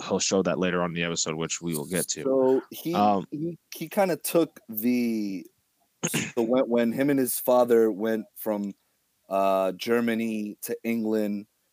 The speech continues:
Speaker 2: when he was just a young boy, he caught, uh, Mister Phillips and Miss Crookshanks,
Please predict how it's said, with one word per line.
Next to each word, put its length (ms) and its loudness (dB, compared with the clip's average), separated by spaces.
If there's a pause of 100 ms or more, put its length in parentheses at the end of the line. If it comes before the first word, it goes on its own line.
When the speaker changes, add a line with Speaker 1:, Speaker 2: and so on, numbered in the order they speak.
(260)
Speaker 2:
when 120 -6
he 80 2
was 120 2
just 180 -2
a 40 2
young 260 2
boy, 380 4
he 120 -4
caught, 400 2 (600)
uh, 160 -4 (140)
Mister 240 -6
Phillips 480 2
and 300 -8
Miss 320 -8 (540)
Crookshanks, 800 -4